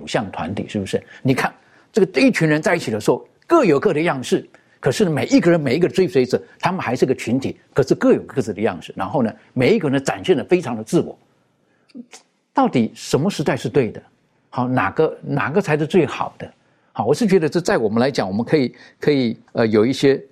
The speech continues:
更深的一些的思考在这个里面。到底我们遵守这个上帝的律法，听从父母的话，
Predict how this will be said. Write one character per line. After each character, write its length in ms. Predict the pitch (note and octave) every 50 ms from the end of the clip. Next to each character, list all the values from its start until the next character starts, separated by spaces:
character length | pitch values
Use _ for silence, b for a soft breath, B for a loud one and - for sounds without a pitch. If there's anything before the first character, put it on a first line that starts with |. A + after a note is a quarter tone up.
| _ _
更 160 | - A#3 F3+ D3
深 180 | - E3+ E3
的 60 | C#3+
一 80 | A#2 G#2
些 100 | - A#2+
的 80 | A#2 A2
思 220 | - - - E3+
考 160 | - - -
在 160 | - - G#2
这 100 | G#2 -
个 80 | G#2+ -
里 100 | - - -
面。 180 | - - - b b b b b b b -
到 160 | B3+ A#3 G3+
底 100 | - D3+
我 120 | B2 A2+
们 140 | A#2+ B2+ B2 B3
遵 340 | - - C4+ C4 B3+ C4 B3
守 320 | - - - B2 F2+ D#2+
这 120 | - - B2
个 60 | B2
上 280 | A#2+ - F3+ C#3 C3 A#2
帝 100 | C#3+ -
的 180 | - A2+ G#2 G#2+
律 200 | F3 G3 D3+ -
法， 240 | - F#3 C3 - b b b b b b b -
听 200 | - B3 B3+ -
从 160 | D#3 C#3 C#3
父 160 | - C#4+ B3+
母 100 | D3 -
的 120 | - F#2 G#2
话， 280 | - - D#3 A#2 -